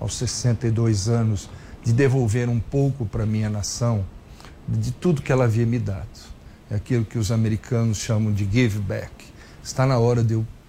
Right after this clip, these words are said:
fazer isso. Então, eu, eu abri mão de algum conforto que eu tinha, é, pra poder assumir essa função. É,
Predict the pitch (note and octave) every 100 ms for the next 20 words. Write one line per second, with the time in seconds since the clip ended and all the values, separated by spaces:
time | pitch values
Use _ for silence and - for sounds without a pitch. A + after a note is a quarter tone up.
0 | - - - - B2+ A#2+ A#2 A2 - -
1 | D3+ D#3 B2 - - - A#2 A#2+ B2+ A#2+
2 | C#3 C#3 B2+ C3+ C3 A2 G2+ G#2 G#2 A2+
3 | G#2+ G2+ G#2+ - - - B2 A2 - C#3+
4 | C3 - - F#2+ G#2 F#2 - A#2 A#2+ A#2
5 | - - - - - - A2 A2 G#2+ G#2
6 | - B2+ B2+ C3+ A#2 G#2+ A2+ A#2+ - -
7 | - - - - - A2+ G#2 G#2+ - -
8 | A2+ - A#2+ - A#2 - - - - -
9 | - - - - - - - A2 A2+